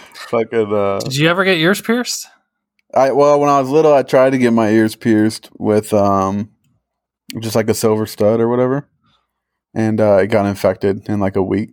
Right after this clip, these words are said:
Speaker 1: so they had to take it out, and I never got 'em done again. I think I was young. I was, like, ten or something, but, and I never did it again, and then when I got out of the military, I got my nose pierced. And I think I wanna go, I might go back to that.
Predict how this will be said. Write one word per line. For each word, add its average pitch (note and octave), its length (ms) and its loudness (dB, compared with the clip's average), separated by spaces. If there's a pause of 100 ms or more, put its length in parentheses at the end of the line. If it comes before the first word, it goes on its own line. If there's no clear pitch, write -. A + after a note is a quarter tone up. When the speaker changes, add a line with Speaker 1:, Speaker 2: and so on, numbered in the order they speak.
Speaker 1:
so - 200 -4
they G2+ 100 -2
had G2+ 160 -2
to G#2 100 -20
take G2 160 -4
it F#2 60 0
out, G2 160 4
and F2+ 100 -2
I F#2+ 60 -2
never F#2+ 300 -2
got G2 180 2
'em F#2+ 140 -6
done G2 160 -2
again. G2 340 -4 (640)
I G#2 60 2
think A2+ 140 0
I G2+ 80 2
was F#2+ 180 -2
young. F#2+ 240 -2
I F#2 60 -2
was, F#2 120 -6
like, F#2+ 240 -6
ten F#2 260 -4
or F2+ 80 -6
something, F#2+ 440 -10
but, F#2+ 320 -2 (1300)
and B2+ 80 0
I C3 60 0
never C#3 200 2
did C3 180 2
it B2 40 2
again, A#2+ 260 2
and A#2 100 2
then A2+ 120 2
when A2 100 2
I A2 80 0
got G#2 220 0
out G#2+ 160 2
of G#2 60 0
the G2 60 -2
military, G2 600 -4
I F#2 140 -2
got F#2 220 -2
my F#2+ 120 -6
nose G2 340 -4
pierced. D#2+ 480 -10 (840)
And A2+ 100 2
I A2+ 80 0
think A2+ 140 0
I - 20 0
wanna G#2 240 0
go, F#2 400 -2 (160)
I G2 60 -6
might A2 180 0
go G#2 100 -2
back F#2+ 280 0
to F#2+ 80 -10
that. F#2 340 -4